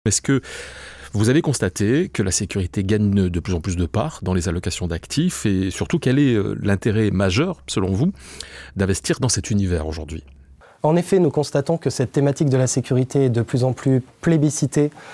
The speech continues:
Speaker 2: dans les allocations d'actifs de nos partenaires, euh, conseillers en gestion de patrimoine. On voit une omniprésence, finalement, euh,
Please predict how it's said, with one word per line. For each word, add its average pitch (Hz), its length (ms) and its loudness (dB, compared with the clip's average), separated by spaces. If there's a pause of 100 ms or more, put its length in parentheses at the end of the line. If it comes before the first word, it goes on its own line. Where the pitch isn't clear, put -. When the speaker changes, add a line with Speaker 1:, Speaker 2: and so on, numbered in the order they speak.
(260)
Speaker 2:
dans 135 180 2
les 147 160 2
allocations 139 400 0
d'actifs 131 400 0
de 123 80 2
nos 120 120 2
partenaires, 120 580 0
euh, 107 200 0
conseillers 127 520 2
en 110 120 2
gestion 113 340 0
de 104 180 0
patrimoine. 117 580 -2 (680)
On 117 120 2
voit 143 260 4
une 127 540 4
omniprésence, 170 920 0
finalement, 131 640 2
euh, 107 40 -2